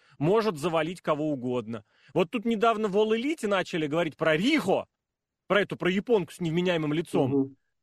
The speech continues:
Speaker 1: что якобы вот её разозлишь, она как мангус сгрызёт тебе всё, что угодно. И показывают её крупным планом, и там просто неадекватность вот японская, я не понимаю, где и что я.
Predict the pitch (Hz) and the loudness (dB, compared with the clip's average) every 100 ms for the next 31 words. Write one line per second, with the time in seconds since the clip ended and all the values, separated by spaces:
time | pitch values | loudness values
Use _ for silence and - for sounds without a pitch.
0 | _ - - 175 208 233 208 165 175 - | _ -6 0 2 4 2 0 -2 -2 -4
1 | 190 185 170 156 170 226 247 208 180 180 | -2 -2 0 -2 -2 -4 -2 -2 0 -2
2 | 170 196 143 220 240 - 123 185 156 196 | 0 0 0 -4 -4 -8 -6 -2 0 0
3 | 202 - 160 165 170 147 135 - 175 - | 0 -6 -4 0 2 0 -4 -4 -4 0
4 | 185 185 196 139 117 _ _ - 180 214 | -2 2 2 2 -4 _ _ -8 0 4
5 | 240 190 156 180 170 190 196 190 220 269 | 4 2 -2 -14 -8 -4 -2 0 2 2
6 | 233 165 190 185 190 - 170 170 170 - | 0 0 0 0 -4 -2 0 0 0 0
7 | 190 - 131 127 - 123 180 156 - 139 | 0 0 -8 -14 -14 -12 -6 -6 -4 -4
8 | 123 143 139 160 156 131 117 160 170 139 | -2 -2 -2 -2 -2 -4 -2 -2 0 -2
9 | - 135 113 | -6 -6 -6